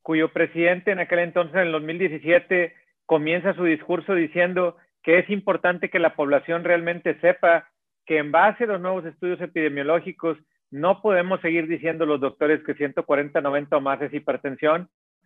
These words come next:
que tiene que bajar a ciento treinta ochenta porque a partir de ahí comienza el daño a órgano blanco y comienza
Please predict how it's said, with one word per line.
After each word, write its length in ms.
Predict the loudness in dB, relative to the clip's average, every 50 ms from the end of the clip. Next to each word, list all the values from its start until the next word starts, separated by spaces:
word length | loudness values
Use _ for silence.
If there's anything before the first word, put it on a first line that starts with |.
| _ _ _ _
que 120 | _ -4 0
tiene 280 | 2 2 2 2 2
que 80 | 4 4
bajar 240 | 4 4 4 2 0
a 80 | 0
ciento 240 | -2 -6 -6 -6 -4
treinta 300 | -4 -4 -4 -2 -4 -6
ochenta 380 | -4 -4 -4 -4 -4 -4 -8 -8
porque 200 | -10 -4 -4 -4
a 60 | -2
partir 320 | -2 -4 -4 -2 -2 0
de 80 | 2 2
ahí 160 | 2 2 0
comienza 360 | -2 -4 -4 -4 -8 -4 -4
el 120 | -4 0 0
daño 240 | 0 0 0 2
a 60 | 2 2
órgano 320 | 2 0 -2 -2 -2 -2
blanco 380 | 0 2 0 0 0 -4 -6 -6
y 60 | -4
comienza 560 | -4 -4 -4 -4 -6 -4 2 2 2 2